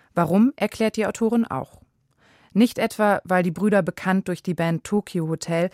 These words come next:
etwas verbrochen hätten. Sie lieben ganz doll und unironisch die Polizei. Leclerc, selbst nicht ganz ohne Ironie, bezeichnet die Band, die nach dieser Aussage von der sächsischen Polizei zum Instagram-Besuch eingeladen wurde, als Bullenbewunderer.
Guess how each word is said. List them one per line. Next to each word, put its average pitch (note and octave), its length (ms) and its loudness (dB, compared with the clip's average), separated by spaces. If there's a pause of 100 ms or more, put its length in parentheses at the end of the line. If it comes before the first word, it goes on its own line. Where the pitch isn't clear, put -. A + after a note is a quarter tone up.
(240)
etwas - 260 -2
verbrochen F#3 460 0
hätten. E3 320 -2 (180)
Sie - 160 -4
lieben G#3+ 340 4
ganz A3 460 0
doll F#3 300 2
und - 180 -4
unironisch F#3+ 640 0
die G3+ 100 -6
Polizei. G3 560 -6 (1300)
Leclerc, G3 560 2 (340)
selbst G3+ 360 0
nicht F#3+ 200 -2
ganz F3 240 0
ohne E3+ 200 0
Ironie, E3+ 540 0 (300)
bezeichnet A3+ 500 2
die G3 60 -2
Band, E3+ 480 0 (120)
die G3 60 0
nach F#3+ 220 2
dieser F3 300 0
Aussage A3 420 0
von F#3+ 180 -2
der F3+ 140 4
sächsischen F#3 420 -2
Polizei F#3 460 -2
zum F3+ 200 -4
Instagram-Besuch D#3+ 880 -2
eingeladen E3 680 -2
wurde, E3+ 260 0
als - 320 -2 (260)
Bullenbewunderer. D3+ 960 2